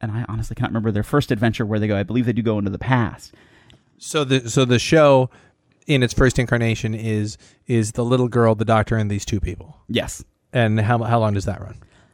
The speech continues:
Speaker 1: That runs f-, for those set of those four people,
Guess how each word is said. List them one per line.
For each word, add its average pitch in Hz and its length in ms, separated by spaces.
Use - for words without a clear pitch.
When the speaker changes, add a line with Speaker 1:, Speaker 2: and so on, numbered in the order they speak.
Speaker 1:
That 135 340
runs 139 600
f-, - 260
for - 160
those 156 280
set - 280
of 131 120
those 139 200
four 147 280
people, 180 420